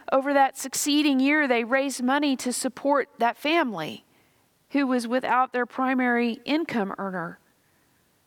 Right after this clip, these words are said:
And yet, they still had to work through their own grief and trauma. They had to heal. So we need to remember, friends, that forgiveness is not a magic pill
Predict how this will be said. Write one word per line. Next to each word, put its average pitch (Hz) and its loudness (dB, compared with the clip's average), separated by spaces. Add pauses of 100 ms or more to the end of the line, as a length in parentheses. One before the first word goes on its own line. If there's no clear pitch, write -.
And 240 -2
yet, 247 0 (540)
they 262 -2
still 311 2
had 285 2
to 247 -2
work 240 0
through 269 -2
their 220 0
own 247 0
grief 233 -2
and 208 -6
trauma. 190 -4 (420)
They 233 0
had 240 2
to 262 -6
heal. - -4 (1500)
So 262 -2
we 254 -2
need 320 0
to 311 0
remember, 254 0
friends, 262 -4
that 254 0
forgiveness 254 -2
is 226 -2
not 277 2
a 240 -4
magic 233 -4
pill 180 -2